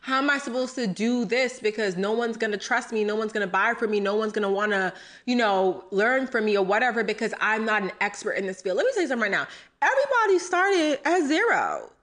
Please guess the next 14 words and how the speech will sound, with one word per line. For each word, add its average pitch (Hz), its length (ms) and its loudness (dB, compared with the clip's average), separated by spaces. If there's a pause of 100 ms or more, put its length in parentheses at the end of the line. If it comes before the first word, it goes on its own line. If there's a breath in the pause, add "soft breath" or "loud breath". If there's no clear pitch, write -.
Like, 320 220 2
no 285 260 4
one 381 280 0 (100)
pops - 480 -2
out 294 240 0
the 233 80 0
womb, 262 500 0
a 220 80 0
newborn 240 560 0
baby, 214 560 -2 (240 loud breath)
knowing 247 520 2
how 226 300 2
to, 226 120 2
like, 202 380 2